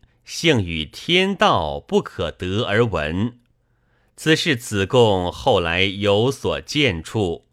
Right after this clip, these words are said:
然谓之不可得而闻，非实见也。如曰：“余欲无言，即是言了。”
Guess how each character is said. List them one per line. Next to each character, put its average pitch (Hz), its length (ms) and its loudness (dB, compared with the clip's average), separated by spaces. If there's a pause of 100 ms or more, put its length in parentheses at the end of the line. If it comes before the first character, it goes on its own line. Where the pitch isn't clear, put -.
(640)
然 135 340 4
谓 180 220 4
之 151 420 0
不 254 220 0
可 90 240 -2
得 117 300 -2
而 117 200 4
闻， 95 540 0 (240)
非 90 300 -2
实 82 420 -8
见 104 400 0
也。 80 380 -6 (840)
如 135 260 2
曰 147 520 0 (200)
：“余 107 300 -2
欲 190 480 0
无 131 220 0
言， 87 680 -2 (540)
即 98 420 0
是 190 380 0
言 82 440 -2
了。” 82 420 0